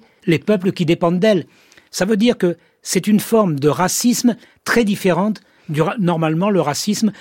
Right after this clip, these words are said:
considère que les populations inférieures ne peuvent jamais évoluer. Ça, c'est le racisme, je dirais, nazi. Hein, euh, il y a des sous-hommes, et donc ils ne, ils n'arriveront jamais, euh, au niveau des hommes, et encore moins des surhommes. C'est pas du tout ni l'idée de Jules Verne,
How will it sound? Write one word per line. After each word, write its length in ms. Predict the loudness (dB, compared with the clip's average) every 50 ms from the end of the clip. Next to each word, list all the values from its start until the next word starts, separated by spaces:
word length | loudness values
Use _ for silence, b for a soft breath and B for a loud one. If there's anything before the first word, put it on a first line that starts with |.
| B B -4
considère 520 | -2 -2 -2 -2 -2 0 0 0 0 0
que 200 | 0 -2 -2 -2 B B B -4
les 80 | -2
populations 400 | -2 0 0 0 -2 -2 -2 -2
inférieures 360 | -2 -2 -2 -2 -2 0 0
ne 60 | 0 -2
peuvent 140 | -2 -2
jamais 300 | -2 0 0 0 2 0
évoluer. 420 | 0 0 0 0 -2 -2 -6 -8 -10 _ b b b b b b
Ça, 200 | -4 -4 -2 -2
c'est 140 | -2 -2
le 100 | -4 -2
racisme, 340 | -4 -4 -6 -4 -4 -4 -4
je 100 | -4 -4
dirais, 280 | -4 -4 -4 -6 -6 B B B B
nazi. 380 | -4 -2 -2 -2 -4 -6 -8 -12 -16 _ _ _ _ -12
Hein, 140 | -10 -10 -10
euh, 80 | -12 -14 -16 -20 -20 b b b _
il 180 | -12 -8 -4 -2
y 60 | 0
a 100 | 0 -2
des 140 | -4 -6 -8
sous-hommes, 560 | -6 -2 -2 0 2 2 2 2 2 2 0 B B B B
et 80 | -6 -2
donc 300 | 0 0 0 -2 -4 b b b b
ils 80 | -4 -2
ne, 80 | -2 0
ils 380 | 0 0 -2 0 0 0 0
n'arriveront 480 | 0 0 0 0 -2 -2 -2 -2 -4 -2
jamais, 480 | -2 -2 -2 -2 -2 -2 -4 -4 -6 b b b b b -10
euh, 180 | -8 -8 -6 -4
au 120 | -2 -2
niveau 380 | -2 -2 0 0 0 0 0 0 B B B -2
des 260 | 0 0 2 2 2
hommes, 200 | 0 0 0 -2 -2
et 80 | -4 -4
encore 240 | -2 -2 -2 -2
moins 200 | 0 0 0 0
des 100 | 0 -2
surhommes. 360 | -4 -4 -6 -6 -8 -8 -10 B B B B B
C'est 120 | -8 -2
pas 140 | 0 0 0
du 140 | 0 -2 -2
tout 280 | 0 0 0 0 -2 b b b b b
ni 220 | 0 2 4 4 6
l'idée 320 | 4 2 2 2 2 2
de 100 | 2 0
Jules 200 | -2 -2 -4 -4
Verne, 360 | -2 0 0 2 2 0 -4